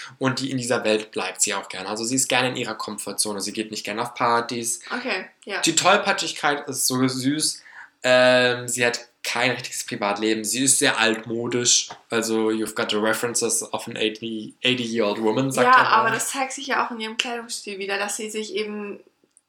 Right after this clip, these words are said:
Speaker 2: dass sie dafür eine Passion hat.
Speaker 1: Ja, und sie ist ja unglaublich emotional.
Speaker 2: Stimmt.
Speaker 1: Die hat ja eine Wucht von Gefühlen.
Speaker 2: Mhm.
Speaker 1: Und die ist ja,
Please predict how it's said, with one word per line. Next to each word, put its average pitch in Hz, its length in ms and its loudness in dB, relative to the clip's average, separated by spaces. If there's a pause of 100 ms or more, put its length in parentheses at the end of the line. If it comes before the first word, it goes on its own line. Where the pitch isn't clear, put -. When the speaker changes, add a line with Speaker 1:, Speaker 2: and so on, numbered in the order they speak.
(200)
Speaker 2:
dass 214 120 -4
sie 233 80 -6
dafür 214 260 -4
eine 214 80 -6
Passion 220 520 -8
hat. - 200 -16 (260)
Speaker 1:
Ja, 143 260 -4 (160)
und 147 260 0
sie 143 120 -2
ist 160 220 2
ja 151 240 -2
unglaublich 185 920 0
emotional. 147 960 0 (1200)
Speaker 2:
Stimmt. 220 400 -8 (240)
Speaker 1:
Die 131 100 -2
hat - 220 0
ja 143 60 4
eine 135 280 0
Wucht 208 320 6
von 147 240 -4
Gefühlen. 220 680 -2
Speaker 2:
Mhm. 247 100 -12 (640)
Speaker 1:
Und 135 140 -2
die - 80 -6
ist 151 160 4
ja, 156 220 4